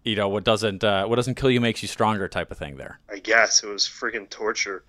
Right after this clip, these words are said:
Speaker 1: Uh, but it just, yeah, I, it just seems like a bad idea. There should be some, there should be some limit on length,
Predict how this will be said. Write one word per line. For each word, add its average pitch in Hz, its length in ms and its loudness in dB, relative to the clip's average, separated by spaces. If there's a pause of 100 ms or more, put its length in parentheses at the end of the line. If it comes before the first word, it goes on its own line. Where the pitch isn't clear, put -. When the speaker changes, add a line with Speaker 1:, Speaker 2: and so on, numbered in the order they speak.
(180)
Speaker 1:
Uh, 120 260 4
but 156 380 2
it 165 120 -6
just, - 280 -4
yeah, 117 420 -2
I, - 40 -4
it 143 140 0
just 139 200 -2
seems 147 160 -2
like 120 120 0
a 107 60 -2
bad 107 220 0
idea. 104 280 0
There 104 80 -2
should 127 200 -8
be 120 80 -2
some, 110 420 0 (180)
there 139 140 -10
should 165 140 -6
be 139 60 -6
some 120 320 0 (280)
limit 107 500 -2
on 95 200 -2
length, 87 520 -8